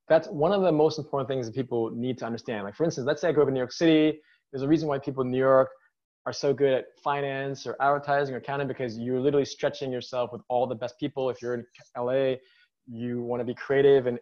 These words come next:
innovative. Well, guess what? You're literally the top creative people in the world. But in going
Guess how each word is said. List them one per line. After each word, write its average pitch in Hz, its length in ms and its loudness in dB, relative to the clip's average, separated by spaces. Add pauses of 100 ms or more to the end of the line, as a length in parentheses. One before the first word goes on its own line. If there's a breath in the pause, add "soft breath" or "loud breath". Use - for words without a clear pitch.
innovative. 143 400 4
Well, 113 120 0
guess 135 280 -4
what? 127 220 0
You're 127 140 -4
literally 135 260 2
the 120 180 -14
top 131 260 -2
creative 131 140 -6
people 117 140 -6
in 117 40 -6
the 120 60 -6
world. 143 240 4
But 123 100 -4
in 120 140 -6
going 127 320 -4